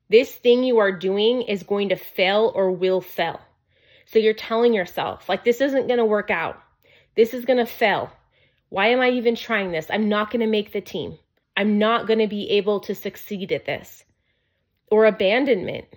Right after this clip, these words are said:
You're having potential lies, like, "Why am I getting close to this person? Why are we becoming so close? They're gonna end up leaving me. They're gonna end up hurting me." You're constantly just future tripping about potential things that could happen.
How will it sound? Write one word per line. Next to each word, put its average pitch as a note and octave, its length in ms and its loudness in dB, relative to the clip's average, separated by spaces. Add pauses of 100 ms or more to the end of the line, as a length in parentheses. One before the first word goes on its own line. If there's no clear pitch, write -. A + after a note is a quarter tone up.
(500)
You're F#3+ 100 -6
having G#3 500 0
potential A3 720 -4
lies, D3 340 -6
like, D3+ 160 -4 (260)
"Why F#3+ 180 0
am A#3+ 120 2
I A#3 100 0
getting A3+ 260 2
close A3+ 300 2
to A3+ 100 -6
this G#3 180 -6
person? A#3 460 -4
Why F3 100 -2
are F#3 40 2
we G#3+ 180 -2
becoming A3 300 -2
so G#3+ 180 -2
close? G3 500 -2 (240)
They're G3+ 140 -4
gonna G#3 180 0
end A3 180 -2
up A3 140 0
leaving A3 400 -2
me. - 260 -8 (220)
They're G3 140 -2
gonna G#3+ 180 0
end A3 180 0
up A3 120 -2
hurting A3+ 520 -4
me." - 280 -10 (200)
You're G#3 120 -2
constantly A#3+ 680 -2
just G#3+ 240 -2
future A#3 560 -4
tripping G#3+ 640 -6 (240)
about F#3 300 -4
potential A3 640 -4
things G3+ 400 -6
that - 160 -10
could F#3+ 100 -10
happen. F#3 560 -6